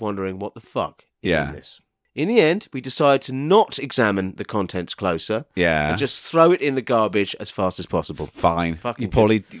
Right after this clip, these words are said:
Speaker 2: good call.
Speaker 1: Good call, mate.
Speaker 2: Yeah.
Speaker 1: G-, oh, after that three-point maggot analysis.
Speaker 2: Yeah.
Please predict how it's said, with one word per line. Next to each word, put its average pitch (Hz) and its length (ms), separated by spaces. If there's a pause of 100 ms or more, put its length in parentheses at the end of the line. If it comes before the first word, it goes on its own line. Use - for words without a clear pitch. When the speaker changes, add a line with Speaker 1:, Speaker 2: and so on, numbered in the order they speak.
(100)
Speaker 2:
good 127 220
call. 90 380
Speaker 1:
Good 147 180
call, 127 280
mate. 95 280 (140)
Speaker 2:
Yeah. 85 360
Speaker 1:
G-, - 140
oh, 143 140
after 175 220
that 160 140
three-point 156 600
maggot 135 580 (240)
analysis. 110 800
Speaker 2:
Yeah. 120 320